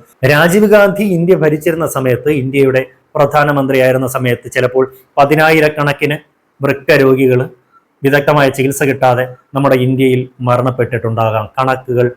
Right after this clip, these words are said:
ചിലപ്പോൾ ഇല്ലായിരിക്കും അല്ലേ? കണക്കുകളിൽ ശ്രീകണ്ഠൻ നായരെ പോലുള്ള വലിയ ചാനൽ മുതലാളിമാരുടെ അല്ലെങ്കിൽ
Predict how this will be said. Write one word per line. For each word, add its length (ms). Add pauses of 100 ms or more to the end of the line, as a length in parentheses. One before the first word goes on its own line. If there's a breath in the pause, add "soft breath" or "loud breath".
(240)
ചിലപ്പോൾ 440
ഇല്ലായിരിക്കും 520 (420)
അല്ലേ? 240 (300 soft breath)
കണക്കുകളിൽ 760 (300)
ശ്രീകണ്ഠൻ 340
നായരെ 260
പോലുള്ള 680
വലിയ 200
ചാനൽ 560 (120)
മുതലാളിമാരുടെ 840 (320)
അല്ലെങ്കിൽ 460